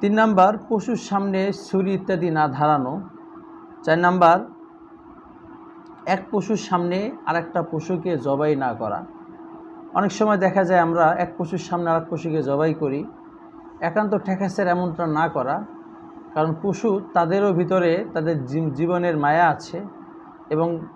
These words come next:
অন্য একটা পশুকে আক্রান্ত হতে দেখলে তাদের মধ্যে অবশ্যই এর দ্বারা আলাদা কষ্ট সৃষ্টি হয়, আর এ বাড়তি কষ্ট দেওয়া আমাদের কোনো প্রয়োজন নেই। ছয় নাম্বার, পশু শোয়ানোর পরে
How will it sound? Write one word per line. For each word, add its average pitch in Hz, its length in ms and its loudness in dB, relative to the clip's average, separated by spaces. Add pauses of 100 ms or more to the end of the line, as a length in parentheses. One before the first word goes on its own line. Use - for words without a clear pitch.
(300)
অন্য 208 160 4
একটা 214 300 2
পশুকে 202 400 0 (200)
আক্রান্ত 202 420 -2
হতে 180 180 0 (100)
দেখলে 165 260 -2 (380)
তাদের 151 240 0
মধ্যে 165 320 2
অবশ্যই 165 400 -2
এর 147 100 -2
দ্বারা 156 240 2
আলাদা 147 260 0 (100)
কষ্ট 151 220 -6 (140)
সৃষ্টি - 340 -8
হয়, 165 140 -6 (600)
আর 147 180 2
এ - 20 6 (100)
বাড়তি 156 240 0 (100)
কষ্ট 160 220 -2 (160)
দেওয়া 160 200 4 (140)
আমাদের 143 360 0
কোনো 143 220 0
প্রয়োজন 127 440 -2
নেই। 123 140 -2 (1000)
ছয় 196 220 4
নাম্বার, 190 300 6 (600)
পশু 208 240 0 (180)
শোয়ানোর 214 400 2 (100)
পরে 196 180 4